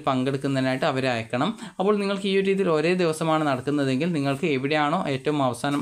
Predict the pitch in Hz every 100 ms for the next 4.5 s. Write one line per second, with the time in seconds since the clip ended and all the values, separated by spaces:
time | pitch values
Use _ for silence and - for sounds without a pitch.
0 | 120 120 135 135 135 131 127 127 127 123
1 | 123 139 147 131 117 120 127 208 - 208
2 | 175 185 175 165 175 156 139 139 143 -
3 | 127 131 131 131 147 151 123 117 135 117
4 | 117 127 127 123 120